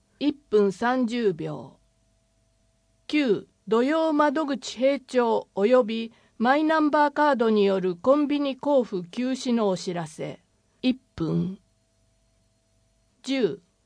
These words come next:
敬老祝い金について、敬老大会について。二分。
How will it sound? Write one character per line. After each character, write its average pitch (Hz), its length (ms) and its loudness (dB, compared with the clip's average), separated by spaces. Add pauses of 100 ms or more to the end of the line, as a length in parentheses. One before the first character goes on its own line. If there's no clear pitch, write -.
敬 311 300 -2
老 302 240 2
祝 269 300 2
い 277 100 0
金 262 300 -2
に 247 160 -2
つ 247 160 -8
い 202 120 -4
て、 151 340 -10 (500)
敬 302 240 0
老 294 240 2
大 285 280 2
会 190 280 -2
に 170 200 -4
つ - 160 -10
い 180 140 -6
て。 - 340 -16 (380)
二 262 180 2
分。 170 460 -6